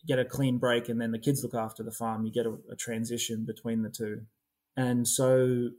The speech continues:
part of what we're doing at the moment with our business coach is just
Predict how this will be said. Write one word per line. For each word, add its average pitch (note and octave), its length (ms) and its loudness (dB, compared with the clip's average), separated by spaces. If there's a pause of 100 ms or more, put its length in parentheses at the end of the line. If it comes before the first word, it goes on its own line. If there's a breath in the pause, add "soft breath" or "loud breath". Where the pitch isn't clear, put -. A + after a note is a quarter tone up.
(140)
part D3 240 4
of C3+ 120 6
what B2 140 2
we're B2+ 80 0
doing B2 560 2
at B2 120 -4
the A#2+ 80 0
moment A#2+ 400 0
with B2 140 -4
our A#2 220 0
business E3 400 4
coach D3 360 4
is C3 180 -2
just - 420 0